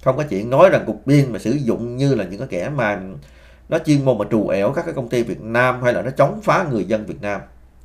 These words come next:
chống phá lao động Việt Nam, thì khi mà lúc nào nó cũng, à, nói những cái điều, à, mang tính chất là ác ý mà nó tạo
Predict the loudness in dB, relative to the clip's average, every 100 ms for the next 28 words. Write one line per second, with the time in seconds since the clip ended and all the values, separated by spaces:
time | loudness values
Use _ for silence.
0 | 2 2 4 4 6 6 4 4 -2 -4
1 | -6 -2 -2 -2 -4 -6 2 4 4 4
2 | 0 0 0 0 0 -4 -4 0 0 -2
3 | -18 -20 -20 -20 -2 8 8 8 0 2
4 | 2 2 -4 -18 -10 -6 -2 0 0 0
5 | -2 -2 0 2 2 -2 4 4 4 0
6 | -4 -4 -2 4 6